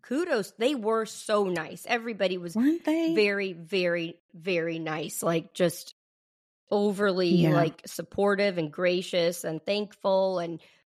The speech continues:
Speaker 1: but, I mean, I'm just saying a great community of, of nurses, like, uh, just everybody pitching in, taking turns. Like Erica was saying, there's so much, like, food and support and warmth, and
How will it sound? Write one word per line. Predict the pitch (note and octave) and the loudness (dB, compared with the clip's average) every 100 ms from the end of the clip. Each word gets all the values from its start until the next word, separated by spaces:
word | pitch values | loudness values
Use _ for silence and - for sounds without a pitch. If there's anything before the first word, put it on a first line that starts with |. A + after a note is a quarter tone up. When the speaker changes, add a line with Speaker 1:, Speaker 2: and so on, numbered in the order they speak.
| A3+ | -6
Speaker 1:
but, | G#3+ - | -6 -4
I | G#3 | -4
mean, | G#3 | -4
I'm | G#3 | -6
just | A3+ | -6
saying | C#4+ A#3+ | -4 -4
a | F3+ | -4
great | G#3 G#3+ | -4 -4
community | - F#3 F#3 F3+ F3+ E3 E3 | -4 -4 -2 -2 -4 -2 -2
of, | D#3+ D#3+ - _ _ F#3+ | -4 -6 -18 _ _ -4
of | E3 | -2
nurses, | F3 E3 D#3+ - D#3+ D#3+ | 0 0 0 -2 -4 -2
like, | F3 E3+ E3 - | -4 -4 -6 -14
uh, | - - D3 _ - | -16 -16 -18 _ -10
just | G3 - | -8 -4
everybody | F#3 F#3+ F3+ E3 | -4 -2 -2 -2
pitching | D3+ G3+ - F3 E3+ | -2 -6 -6 -4 -2
in, | E3 E3 E3+ | 0 -2 0
taking | F#3 E3+ E3 | -2 -2 -4
turns. | E3+ D#3+ D#3 D#3+ D#3+ - _ _ _ _ _ - | -2 0 0 -2 -4 -10 _ _ _ _ _ -4
Like | F3+ F3+ | -4 -2
Erica | F3+ E3+ F#3 | -2 0 0
was | E3 | -4
saying, | - E3+ D#3+ | -2 -2 0
there's | D#3+ E3 | -2 -2
so | G3+ | 0
much, | G3+ E3+ F3+ | 0 -2 -4
like, | D#3 - _ | -6 -10 _
food | A3 G#3+ G3+ | -2 0 0
and | F3 D#3 | -2 -4
support | D3+ - G3+ G3 F#3+ - | -6 0 2 4 2 -2
and | E3 D#3+ D#3+ - _ _ _ - | -4 -4 -6 -10 _ _ _ -10
warmth, | F3 G3+ G#3+ G#3+ G#3 F3+ | -2 2 2 0 -4 -4
and | D#3+ D#3+ E3+ | -2 -4 -8